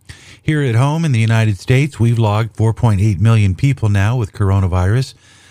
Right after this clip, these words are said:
Four hundred and sixty-seven deaths recorded across the country on Sunday, bringing the grand total to one hundred fifty-eight thousand,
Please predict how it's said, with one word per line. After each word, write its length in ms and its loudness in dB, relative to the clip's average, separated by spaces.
Four 220 2
hundred 240 2
and 100 0
sixty-seven 800 -2
deaths 300 -2
recorded 480 -2
across 400 -2
the 100 -4
country 400 -2
on 160 0
Sunday, 540 0
bringing 320 0
the 80 0
grand 320 0
total 300 0
to 180 -2
one 200 0
hundred 220 -2
fifty-eight 500 -2
thousand, 520 -2